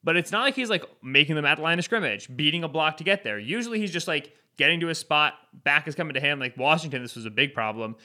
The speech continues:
where, like, Edwards would get to the gap and then let Brian Robinson come to him. And, like, he's, like, trying to play it slow, make sure he's in the right gap, move if Robinson moves, but you're just, you're, you're costing yourself yardage by not kind of stepping up and being, like, like, that, that dynamicism, right? The, the, the, the questioner, the, the, uh,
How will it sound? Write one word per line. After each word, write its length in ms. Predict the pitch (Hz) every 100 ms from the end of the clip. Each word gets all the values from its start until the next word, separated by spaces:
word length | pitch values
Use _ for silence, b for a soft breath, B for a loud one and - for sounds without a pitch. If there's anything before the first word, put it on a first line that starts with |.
| B B
where, 140 | 135
like, 140 | 131 135
Edwards 320 | 170 175 147
would 100 | 135
get 160 | 156
to 80 | 156
the 80 | 131
gap 300 | 131 147 139
and 80 | 127
then 140 | 117
let 220 | 123 139
Brian 220 | 127 135 123
Robinson 400 | 123 120 113 113
come 200 | 127 110
to 60 |
him. 240 | 104 73 135 _ -
And, 100 | 135
like, 140 | 135
he's, 100 | 139
like, 100 | 135
trying 220 | 156 147
to 60 | 127
play 140 | 151
it 60 | 147
slow, 360 | - 151 143
make 160 | 135 123
sure 120 | 147
he's 120 | 135
in 80 | 143
the 80 | 139
right 180 | 135 131
gap, 360 | 139 139 131 B B
move 260 | 143 156 151
if 100 | 147
Robinson 380 | 147 131 131 156
moves, 240 | 240 170
but 140 | 165
you're 80 | 151
just, 200 | 165 135
you're, 200 | 135 139
you're 160 | 139 139
costing 360 | - 165 165 143
yourself 280 | 127 120
yardage 480 | 123 143 143 107 - B B
by 100 | 127
not 220 | 135 127 127
kind 100 | 131
of 80 |
stepping 380 | 120 143 127 127
up 100 | 117
and 100 | 117
being, 360 | 120 123 120 - -
like, 160 | 131
like, 220 | 123 120 - _
that, 180 | 135 123
that 160 | 123 120
dynamicism, 680 | 113 123 127 120 113 104 107
right? 160 | 110
The, 100 | 117
the, 160 | 113 113
the, 240 | 113 113
the 160 | 117 120
questioner, 520 | - 117 - 113 107
the, 260 | 123 120 117
the, 140 | 120
uh, 160 | 110 104